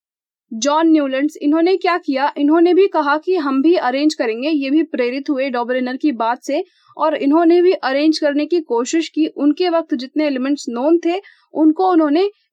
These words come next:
increasing order of atomic mass पर इन्होंने भी arrange किया। In the year eighteen sixty-six, इनके time पर fifty six elements जो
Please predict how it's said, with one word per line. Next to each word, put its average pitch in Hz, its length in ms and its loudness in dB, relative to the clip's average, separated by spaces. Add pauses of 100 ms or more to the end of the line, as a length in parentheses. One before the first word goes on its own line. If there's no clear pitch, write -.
increasing 320 640 2
order 294 280 2
of 320 120 0
atomic 294 380 -4 (140)
mass 233 180 -6
पर 320 280 -4
इन्होंने 294 320 0
भी 339 100 2
arrange 254 340 -2
किया। 247 320 -6 (1400)
In 320 100 4
the 359 280 2
year 453 100 0 (120)
eighteen 320 480 2
sixty-six, 311 800 -2
इनके 320 320 0
time 302 320 0
पर 349 220 -2 (120)
fifty 339 340 -2
six 370 320 -6
elements 294 440 0
जो 269 180 -4